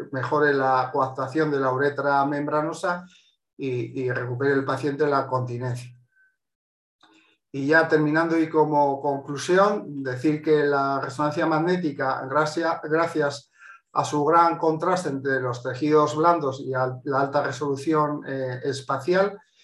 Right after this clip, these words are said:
y su capacidad multiplanar junto con la inocuidad, pues es un estudio importante en la patología de, del pene.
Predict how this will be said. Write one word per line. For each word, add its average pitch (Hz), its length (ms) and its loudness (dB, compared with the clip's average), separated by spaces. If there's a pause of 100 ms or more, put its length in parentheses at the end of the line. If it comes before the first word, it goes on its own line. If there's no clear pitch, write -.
(240)
y 139 100 -10
su 147 140 -4
capacidad 151 640 0
multiplanar 156 800 0
junto 131 260 -4
con 131 160 -2
la 127 160 -2
inocuidad, 135 680 -2
pues 131 180 -6
es 139 180 -6
un 147 140 -6
estudio 147 880 0
importante 139 540 -4
en 151 60 0
la 147 120 -2
patología 127 600 -2
de, 120 360 -4
del 117 480 -6
pene. 117 360 -6